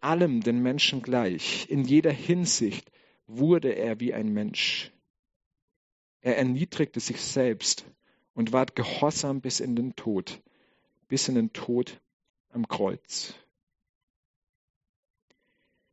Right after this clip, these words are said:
In Jesus Christus ist Gott in die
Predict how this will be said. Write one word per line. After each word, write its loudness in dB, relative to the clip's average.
In 4
Jesus 2
Christus 2
ist -2
Gott 4
in -2
die -2